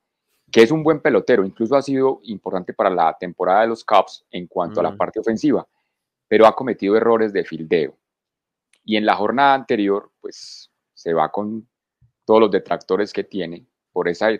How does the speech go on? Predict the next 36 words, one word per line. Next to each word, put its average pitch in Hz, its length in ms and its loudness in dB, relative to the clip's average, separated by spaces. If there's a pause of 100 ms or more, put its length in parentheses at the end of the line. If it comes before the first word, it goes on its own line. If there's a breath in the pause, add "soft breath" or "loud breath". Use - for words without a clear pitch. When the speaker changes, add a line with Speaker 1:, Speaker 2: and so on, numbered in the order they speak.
Speaker 1:
tipo 113 300 0
de 110 60 4
jugadas, 95 500 -2 (240)
porque - 220 -2
la 95 140 4
bola 110 180 4
iba 143 160 4
de 95 100 2
frente 123 400 -6
a 139 100 -2
él, - 200 -12 (220)
o - 20 -20
sea, 113 120 -4
no 98 200 -4
hubo 127 400 -2
mayor 101 420 -4
problema, 123 560 -2 (500)
y 98 120 -16
si 107 80 -2
atrapaba 98 520 2
esa 127 140 0
bola 104 320 2
era 107 120 2
out, 110 480 2 (260)
estaban 95 400 -2
ganando 95 520 -4 (520)
los 85 480 -6
Cubs - 460 0
en 104 120 -10
ese 101 120 -8
momento 87 380 -8
por 95 100 -10
una 95 160 -6
carrera 95 300 -2
de 110 60 0
diferencia, 95 540 -4